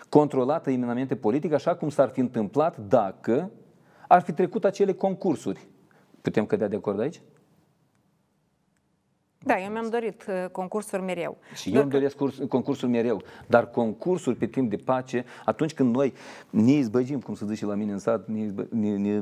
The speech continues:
Speaker 1: ne, terminăm cu prezența, uh, oligarhilor, pe ei erau printre noi pe aici. Băieții stăteau la cald, ei n-au stat în stradă ca domnica Manole, scuzați-mă că o aduc în discuție, n-au fost persecutat, n-au fost persecutați,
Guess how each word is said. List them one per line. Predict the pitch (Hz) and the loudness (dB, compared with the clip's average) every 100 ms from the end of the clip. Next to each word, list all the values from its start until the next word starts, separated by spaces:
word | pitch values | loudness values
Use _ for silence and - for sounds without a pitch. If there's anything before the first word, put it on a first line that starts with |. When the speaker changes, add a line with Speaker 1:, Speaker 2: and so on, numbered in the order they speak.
| 101 | -2
Speaker 1:
ne, | - 104 104 101 101 - 90 98 | -4 -2 -2 -2 -4 -6 -8 -4
terminăm | - 110 110 139 | 0 0 2 0
cu | 131 - 110 | -2 -2 -2
prezența, | - 113 101 127 120 113 107 101 98 - | 2 2 2 -4 -2 -4 -2 -6 -8 -12
uh, | 101 95 95 95 95 - - - - - 120 | -10 -8 -8 -6 -8 -14 -20 -20 -14 -6 2
oligarhilor, | 117 110 98 127 - 107 107 - | 4 4 2 -2 -2 -2 -2 -2
pe | - | 0
ei | 175 | 2
erau | 180 185 185 | 2 0 -2
printre | 180 165 | -4 -6
noi | 180 170 | -6 -2
pe | 180 | -2
aici. | 143 - - - - | -2 -6 -20 -20 2
Băieții | 143 180 180 | 4 4 2
stăteau | - 143 156 165 | 0 2 2 2
la | 139 | 0
cald, | - 92 104 117 - - | 2 2 2 -4 -16 0
ei | 127 | 4
n-au | 151 196 | 4 2
stat | - 156 | 0 0
în | 120 | -2
stradă | - 131 120 104 | 0 2 2 2
ca | 110 | 2
domnica | 104 107 107 104 | 2 0 0 0
Manole, | 101 107 104 123 | 0 -2 -2 -2
scuzați-mă | - 135 101 98 | 2 4 2 -2
că | 95 | 0
o | 101 | 0
aduc | 101 - | 0 -2
în | 104 | -2
discuție, | 104 - 107 - 73 - | -2 -2 -2 -4 -6 0
n-au | 151 185 | 2 4
fost | 202 | 2
persecutat, | - 151 139 139 135 117 - | 2 2 0 2 2 0 0
n-au | 127 175 | 2 2
fost | 185 185 - | 2 -2 2
persecutați, | 147 - 127 - - 98 - | 2 2 -2 0 2 2 -2